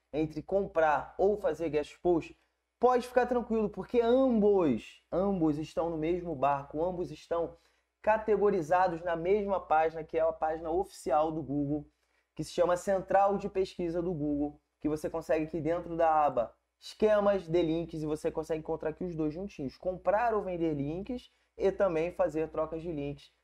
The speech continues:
com o, é, utilizando, né, o recurso de guest post, a campanha de guest post. Agora, a minha opinião: se vale a pena ou não vale comprar backlinks. Bom, como eu disse no começo, né,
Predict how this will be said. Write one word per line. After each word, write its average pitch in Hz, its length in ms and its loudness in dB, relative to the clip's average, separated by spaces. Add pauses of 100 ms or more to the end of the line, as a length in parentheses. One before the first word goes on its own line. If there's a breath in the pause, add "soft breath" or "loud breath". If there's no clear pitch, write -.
(380)
com 147 400 2
o, 147 300 0
é, 131 260 6
utilizando, 147 720 -2
né, 131 320 0
o 131 100 -2
recurso 135 500 -4
de 135 80 -10
guest 131 360 -4
post, 131 280 -4
a 120 40 -6
campanha 123 340 -8
de 123 60 -10
guest 127 240 -6
post. 104 280 -8 (440 soft breath)
Agora, 247 320 6
a 247 40 4
minha 269 160 4
opinião: 262 760 4
se - 200 -6
vale 190 300 4
a 190 80 4
pena 180 540 0
ou 180 160 2
não 196 180 0
vale 175 340 2
comprar 160 540 0
backlinks. 147 640 -4 (300)
Bom, 165 480 2
como 202 200 2
eu 233 60 4
disse 214 320 0
no 226 120 0
começo, 190 480 0
né, 135 200 -2